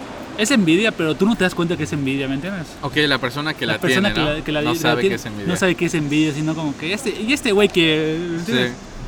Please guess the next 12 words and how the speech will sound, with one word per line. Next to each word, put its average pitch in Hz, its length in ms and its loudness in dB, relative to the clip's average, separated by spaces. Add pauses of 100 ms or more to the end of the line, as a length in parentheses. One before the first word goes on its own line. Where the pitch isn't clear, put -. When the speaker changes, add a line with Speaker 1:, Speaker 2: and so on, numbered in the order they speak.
(140)
Speaker 1:
Cuando 143 640 0 (180)
quizás 165 220 0
en 190 80 4
el 147 80 0
fondo 175 420 2 (300)
no 190 220 4
quieres 190 260 4
hacer 170 140 2
lo 165 100 4
mismo 165 260 2
que 156 160 0
él, 302 80 0